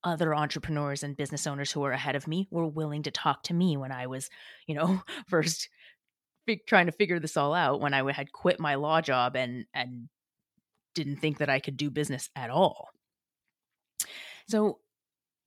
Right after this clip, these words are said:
I, I want to get into some, a really concrete example, and I hope that this kind of lands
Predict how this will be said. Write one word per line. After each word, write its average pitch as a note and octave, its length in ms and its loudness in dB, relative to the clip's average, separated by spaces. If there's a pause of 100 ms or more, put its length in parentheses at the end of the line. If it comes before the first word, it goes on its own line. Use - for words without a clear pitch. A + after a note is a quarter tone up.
(180)
I, - 60 -6 (100)
I A#3+ 100 8
want C#4 300 2
to G4+ 120 0
get G3+ 240 4
into F#3 480 0
some, E3 300 -2 (120)
a - 60 0
really F#3 240 0
concrete D3+ 600 -4
example, C#3 500 -4
and G3+ 100 0
I D#3+ 40 2
hope - 260 -4
that - 160 -2
this - 160 -6
kind C#3 160 -6
of A#2+ 80 -12
lands B2 580 -10